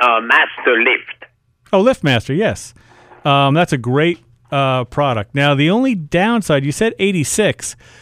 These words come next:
Speaker 1: Yeah.
Speaker 2: So you may not have those photo eyes, the anti-entrapment technology built
Speaker 1: Yeah, we
Speaker 2: into
Speaker 1: don't,
Speaker 2: that motor.
Speaker 1: we don't, but this is our second garage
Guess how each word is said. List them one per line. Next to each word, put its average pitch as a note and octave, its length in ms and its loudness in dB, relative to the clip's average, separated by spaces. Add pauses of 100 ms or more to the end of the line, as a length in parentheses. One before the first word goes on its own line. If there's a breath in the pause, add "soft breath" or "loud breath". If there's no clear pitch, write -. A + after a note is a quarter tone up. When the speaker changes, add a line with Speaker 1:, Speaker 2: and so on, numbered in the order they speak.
(160 soft breath)
Speaker 1:
Yeah. D3+ 140 4
Speaker 2:
So D#3 140 2
you D#3 260 0
may F#3+ 280 2
not A3+ 220 0
have F#3+ 240 0
those F3 220 0
photo G3 400 0
eyes, A2+ 380 0
the B2+ 260 -4
anti-entrapment D#3 840 -2
technology D3+ 600 -2
built C3 300 -2
Speaker 1:
Yeah, C3 140 -6
we D#3 80 0
Speaker 2:
into D3 160 0
Speaker 1:
don't, C3+ 80 0
Speaker 2:
that C#3 120 -2
motor. A2+ 300 -2
Speaker 1:
we E2+ 60 -10
don't, A#2 320 -2 (160)
but A2 200 2
this C3+ 220 2
is C3+ 160 -2 (100)
our A2 240 4 (120)
second A#2+ 360 -2
garage A2+ 420 2